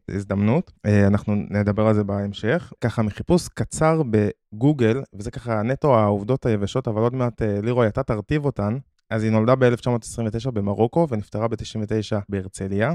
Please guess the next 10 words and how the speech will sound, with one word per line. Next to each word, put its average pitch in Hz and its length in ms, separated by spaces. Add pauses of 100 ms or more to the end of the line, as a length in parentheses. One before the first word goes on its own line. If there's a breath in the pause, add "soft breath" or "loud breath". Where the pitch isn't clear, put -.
(160)
היא 104 320
התחילה 123 720 (180)
ללמד 110 300
את 120 120
תורתה 101 320
באלף 110 200
תשע - 100
מאות 117 120
שמונים 107 300
ושבע, 113 420